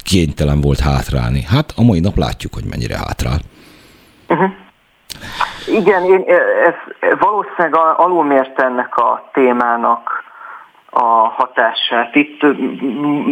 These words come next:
Speaker 2: könnyen lehet, hogy már annyi minden rakódott egymásra, hogy ebbe kulminálódott egy magasabb fokú ellenállásba, ami, amire ő men-, amiről ő nem számított. Azt gondolta, hogy huszonnyolcadik alkalommal is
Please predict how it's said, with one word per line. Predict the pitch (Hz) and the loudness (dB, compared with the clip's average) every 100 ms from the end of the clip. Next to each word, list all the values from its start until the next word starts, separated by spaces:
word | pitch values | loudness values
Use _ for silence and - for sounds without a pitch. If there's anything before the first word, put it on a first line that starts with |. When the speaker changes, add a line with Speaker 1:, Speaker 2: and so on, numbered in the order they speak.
| 123 | 2
Speaker 2:
könnyen | 180 185 185 | 2 4 2
lehet, | 156 156 151 | 2 0 -2
hogy | 147 | -4
már | 147 139 - | 0 -2 0
annyi | 156 151 | -2 0
minden | 143 147 143 | 0 2 4
rakódott | 135 113 151 135 131 139 | 2 0 0 2 2 0
egymásra, | 123 127 120 - - 123 | 0 0 0 -2 -2 0
hogy | 131 139 | 2 2
ebbe | 131 127 123 - 117 - | 2 2 -2 -2 -6 0
kulminálódott | 156 147 139 131 127 123 127 - | 2 4 4 4 4 2 0 0
egy | 123 | -2
magasabb | 123 120 - 120 | -2 -2 -2 -6
fokú | - 123 - | -4 -4 0
ellenállásba, | 117 120 117 113 113 123 117 135 143 - - - - - | 2 4 2 2 2 0 0 -2 -2 -4 -20 -20 -18 -4
ami, | - 131 131 131 | -2 0 0 0
amire | 139 135 127 | 0 2 4
ő | 127 123 | 4 4
men-, | 123 123 117 | 2 0 -2
amiről | 123 127 127 123 | 0 2 4 4
ő | |
nem | 127 127 127 - | 4 0 -2 -4
számított. | 120 123 156 147 147 | -2 0 0 0 0
Azt | 139 | 2
gondolta, | 147 139 131 131 131 131 | 0 2 2 2 2 -2
hogy | 127 131 110 - - 170 - - | 2 -2 -2 -14 -16 -18 -12 -2
huszonnyolcadik | 147 - 143 135 131 - 123 120 - | -2 0 0 2 0 -2 -6 -6 -4
alkalommal | 110 113 - 117 113 113 113 | -4 -4 -2 -2 0 -2 -2
is | 113 107 - - | -2 -2 -4 -8